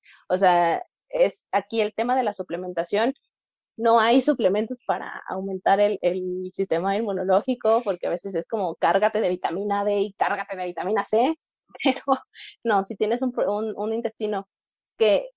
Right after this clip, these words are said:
no está absorbiendo absolutamente nada, pues es lo que dicen, ¿no? Vas a orinar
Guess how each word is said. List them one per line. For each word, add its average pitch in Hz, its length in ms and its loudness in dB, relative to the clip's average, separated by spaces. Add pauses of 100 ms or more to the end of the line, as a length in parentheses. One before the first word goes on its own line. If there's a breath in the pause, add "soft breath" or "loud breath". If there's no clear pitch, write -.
(160)
no 214 160 0
está 190 260 2
absorbiendo 208 480 -2
absolutamente 208 640 -4
nada, 233 380 2
pues 190 260 -6
es 190 120 -2
lo 196 100 -6
que 196 100 -2
dicen, 185 280 -2
¿no? 196 140 -2
Vas 208 140 -2
a 196 80 2
orinar 180 360 -2